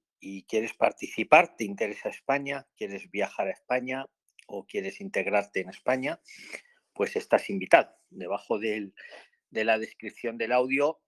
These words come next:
te dejo el enlace. En el grupo de Telegram estamos las veinticuatro horas del día siempre conversando por escrito y los domingos hacemos este debate. Entonces, bienvenidos todos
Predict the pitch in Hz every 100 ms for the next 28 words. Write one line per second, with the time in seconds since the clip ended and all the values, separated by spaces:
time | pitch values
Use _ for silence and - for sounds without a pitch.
0 | _ 104 104 - 110 104 110 127 - 180
1 | - _ _ _ 104 107 101 113 - 113
2 | - 113 117 110 110 - 113 110 107 107
3 | 98 104 117 110 - 110 110 - 101 104
4 | 123 107 95 _ _ _ _ _ _ _
5 | _ - 117 110 110 104 101 104 - 131
6 | 135 156 123 110 165 - 143 180 - 147
7 | 147 139 139 135 135 143 120 123 113 -
8 | 117 - 110 104 104 90 185 170 - _
9 | _ - - _ _ _ 110 107 139 120
10 | 123 120 120 143 156 - - 180 196 226